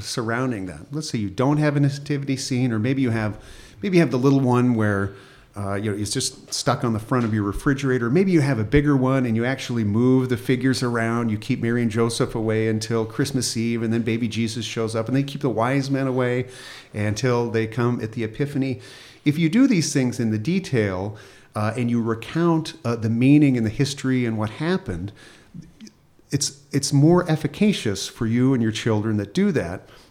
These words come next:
rather than if you just kinda downplay it or don't have one at all. So yeah, th-, these things are important because they really do truly change us.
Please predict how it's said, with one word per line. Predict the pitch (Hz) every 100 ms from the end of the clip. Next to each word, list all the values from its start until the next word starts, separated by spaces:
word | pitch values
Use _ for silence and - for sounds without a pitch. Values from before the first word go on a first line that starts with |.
| -
rather | 139 135
than | 135 123
if | -
you | 110
just | 110 -
kinda | 101
downplay | 92 95 101 101 - 104 101 98
it | 95 98
or |
don't | 87 104 98
have | 107 107
one | 101
at | 101
all. | 135 -
So | 131
yeah, | 143 180
th-, | 180 - 104
these | 180 170
things | 165 139
are | 151 196
important | 190 - 110 101
because | 110 107 107
they | 110 113
really | 123 170 127
do | 113 190 113
truly | - 185 151
change | - 143 175 147
us. | 71 -